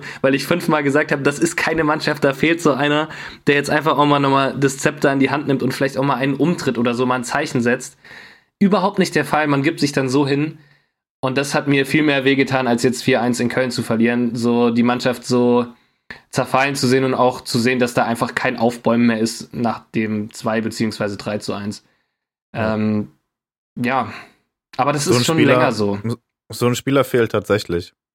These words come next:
Speaker 1: Ja,
Speaker 2: Finde
Speaker 1: Granit
Speaker 2: ich.
Speaker 1: Xhaka zurückholen, fertig.
Speaker 2: Ja, ja, ja, aber ich find tatsächlich, also die,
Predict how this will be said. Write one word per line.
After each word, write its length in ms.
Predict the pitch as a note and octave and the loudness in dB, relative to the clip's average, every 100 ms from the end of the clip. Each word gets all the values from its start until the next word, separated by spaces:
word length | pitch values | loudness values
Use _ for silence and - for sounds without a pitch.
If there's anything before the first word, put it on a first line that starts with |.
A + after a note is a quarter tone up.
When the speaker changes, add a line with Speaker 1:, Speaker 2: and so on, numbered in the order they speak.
| _ | _
Speaker 1:
Ja, 360 | B2+ D3+ A2+ - _ _ - | -4 -2 -4 -10 _ _ -14
Speaker 2:
Finde 140 | - B2+ | -2 2
Speaker 1:
Granit 160 | D3+ | 2
Speaker 2:
ich. 40 | C#3+ | 2
Speaker 1:
Xhaka 320 | - C#3 D3 | 0 0 0
zurückholen, 540 | - A2 A2 A#2 G#2 | 2 0 0 -2 -4
fertig. 380 | G2 A#2 A#2 A2 _ _ _ - - G#2 G2 - - | -4 -4 -4 -8 _ _ _ -12 -8 -6 -8 -10 -4
Speaker 2:
Ja, 60 | B2+ | 2
ja, 240 | D#3+ F3+ | 2 2
ja, 240 | D#3 F#3 F3 | 2 2 4
aber 140 | A#2+ | 4
ich 160 | C3+ - | 2 2
find 200 | F3+ F3+ | -2 0
tatsächlich, 560 | D3+ C3 D3 D#3 D#3 - | 0 2 2 0 0 0
also 220 | A#2 A2+ | 0 0
die, 220 | G#2+ A#2 | 0 -6